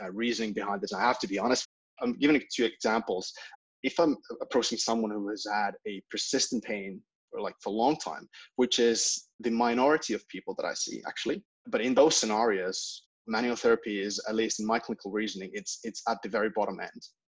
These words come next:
It's 'cause, like, they've had a, the problem which, which is persistent, their pain is, is, is definitely somewhere else, like, coming from the tissues. It's, it's really in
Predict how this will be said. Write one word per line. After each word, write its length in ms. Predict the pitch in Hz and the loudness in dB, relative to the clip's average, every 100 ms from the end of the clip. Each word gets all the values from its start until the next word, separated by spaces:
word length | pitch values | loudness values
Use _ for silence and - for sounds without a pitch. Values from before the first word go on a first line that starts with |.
| _ - | _ -6
It's 340 | 113 - - - - | -4 -4 -8 -10 -6
'cause, 140 | 104 | -2
like, 160 | 101 - - - | -2 -4 -6 4
they've 260 | 123 117 - | 4 4 0
had 200 | 131 117 | 2 4
a, 160 | 107 101 _ | 4 0 _
the 100 | 117 | -4
problem 400 | - 131 135 123 | 2 4 4 4
which, 220 | 113 - - | 2 0 -8
which 180 | 98 | -4
is 120 | 104 - | -4 -4
persistent, 460 | 110 - 110 107 | -4 -2 -2 0
their 100 | 101 | 0
pain 260 | - 107 95 | 0 -4 -2
is, 180 | 92 - | -4 -6
is, 220 | 104 - 107 | -6 -6 -6
is 140 | 95 | -4
definitely 400 | - 110 120 110 | 0 2 2 -2
somewhere 320 | - 113 101 | 0 0 2
else, 220 | 101 98 - | 0 0 -4
like, 100 | - | -4
coming 200 | 113 104 | -6 -6
from 100 | 104 | -6
the 60 | 95 | -8
tissues. 440 | - 104 110 98 | -6 -4 -2 -2
It's, 220 | 98 - | -4 -6
it's 200 | 113 - 113 | -10 -8 -6
really 420 | 104 113 120 | -2 2 2
in 100 | 110 | 2